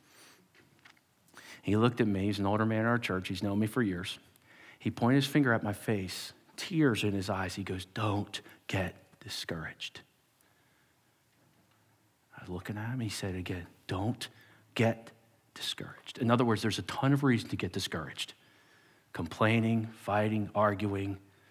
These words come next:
disappointment. Why is it being done that way? There's tons of reasons. And he said, "Don't get discouraged." And I drove home like this, "What's gonna happen this week?" <laughs>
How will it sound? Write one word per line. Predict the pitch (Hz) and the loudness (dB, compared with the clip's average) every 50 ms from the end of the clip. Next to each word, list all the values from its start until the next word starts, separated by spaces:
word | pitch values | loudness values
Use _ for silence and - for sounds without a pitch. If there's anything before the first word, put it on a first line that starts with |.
| _ _ - | _ _ -2
disappointment. | - 107 104 - 113 - - 113 104 101 104 92 - 104 98 98 95 - - - _ _ _ _ _ _ _ _ _ _ _ _ _ _ _ _ | 0 0 2 2 0 0 0 2 2 2 2 0 -2 -4 -4 -6 -6 -8 -14 -20 _ _ _ _ _ _ _ _ _ _ _ _ _ _ _ _
Why | - 92 101 104 117 | 0 4 6 6 6
is | 113 110 107 | 6 4 2
it | 113 110 | 2 0
being | - 107 110 113 110 | 2 2 2 2 2
done | 104 101 104 104 | 2 2 2 2
that | 101 107 107 95 | 2 0 0 0
way? | 107 101 98 98 | 0 -2 -2 -2
There's | 92 104 104 101 - | -2 -2 -2 -2 -2
tons | - - - 143 147 151 156 160 165 156 - - - - - - - - - - - | -2 4 6 8 8 10 8 8 6 4 2 -2 -8 -12 -18 -20 -20 -20 -20 -4 0
of | 120 113 107 | 0 2 4
reasons. | 120 120 113 107 95 - - - - - - - - _ - | 6 6 6 4 2 -2 -6 -10 -10 -10 -10 -10 -12 _ -8
And | 101 | -6
he | 98 90 | -6 -4
said, | - - 98 87 87 | -4 -4 -4 -4 -4
"Don't | - 107 101 95 98 92 - - - - _ | -4 -4 -4 -4 -4 -6 -8 -14 -20 -18 _
get | - - 95 87 92 - _ - | -8 -6 -6 -6 -8 -12 _ -14
discouraged." | - - - - - 110 98 87 87 - - - - - - _ _ - - - - - - - - | -8 -8 -6 -4 -2 -2 -2 -2 -4 -10 -14 -16 -16 -16 -18 _ _ -20 -20 -20 -20 -18 -18 -10 -4
And | - 107 | 0 2
I | 110 104 | 2 4
drove | 95 107 123 120 113 | 4 6 4 6 6
home | 127 123 120 | 6 6 6
like | 117 113 110 | 6 4 4
this, | - 120 107 101 - - - - _ _ - - - - _ _ _ _ | 4 2 2 2 -2 -8 -12 -14 _ _ -20 -20 -20 -20 _ _ _ _
"What's | - 139 - | -4 -2 0
gonna | - 135 107 87 | 2 2 2 2
happen | - 120 135 151 147 - 101 | 2 0 0 0 0 0 -2
this | 92 85 - - | -2 -2 -6 -8
week?" | - 87 85 85 - - - - - - - - - - - - - - - - - - | -8 -8 -8 -10 -12 -16 -18 -20 -20 -20 -20 -20 -20 -20 -18 -16 -14 -14 -12 -12 -8 -6
<laughs> | 359 359 | -6 -6